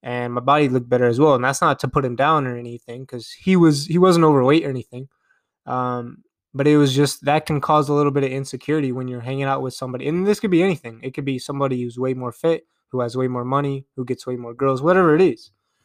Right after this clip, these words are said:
you know? Uh, and he was just a little bit insecure about his body and his fitness compared to my body, my fitness. And so I remember, you know, when I started lifting, uh, when I started getting pretty good strength, you know, I was, I was,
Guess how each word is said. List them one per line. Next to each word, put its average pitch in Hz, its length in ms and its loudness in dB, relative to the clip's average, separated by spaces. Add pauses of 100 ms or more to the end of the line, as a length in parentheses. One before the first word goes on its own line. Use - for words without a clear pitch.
(140)
you 123 80 -14
know? 139 220 -10 (440)
Uh, 127 300 -4
and 127 180 -4
he 151 140 6
was 151 100 6
just 143 200 2
a 147 40 4
little 143 200 6
bit 131 140 2
insecure 143 500 -2
about 123 280 -2
his 123 120 -6
body 127 320 0
and 120 100 -10
his 113 100 -16
fitness 143 320 -8
compared 123 360 -10
to 117 100 -12
my 139 200 0
body, 120 280 -4
my 131 160 -4
fitness. 120 480 -12 (680)
And 139 120 -6
so 156 120 2
I 147 40 4
remember, 170 320 2
you 151 140 0
know, 147 140 0
when 139 100 0
I 135 80 0
started 156 400 -4
lifting, 131 720 -8 (460)
uh, 123 200 -2
when 131 140 0
I - 20 0
started 139 280 0
getting 135 500 -2 (1040)
pretty 147 220 2
good 131 180 -2
strength, 156 480 -2
you 135 60 -6
know, 131 200 0
I 127 180 0
was, 123 260 -8
I 127 140 -6
was, - 760 -12